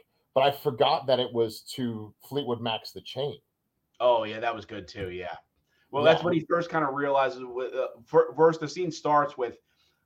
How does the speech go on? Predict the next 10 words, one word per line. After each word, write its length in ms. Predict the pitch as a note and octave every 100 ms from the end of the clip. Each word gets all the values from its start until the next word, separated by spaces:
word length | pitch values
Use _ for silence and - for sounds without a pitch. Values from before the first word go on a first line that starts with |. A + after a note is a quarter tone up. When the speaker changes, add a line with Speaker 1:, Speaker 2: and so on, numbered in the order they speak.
| _ C#3+
Speaker 2:
"I 60 |
don't 100 | D#3
control 460 | D#3 D3 - D3+ D3
the, 260 | C#3+ B2+ B2+
uh, 200 | B2 A#2
the 160 | B2+
arrow 260 | B2+ B2+ B2
with 180 | A#2+ A#2+
my, 360 | A2+ G#2 G#2 -
my 240 | G#2+ G#2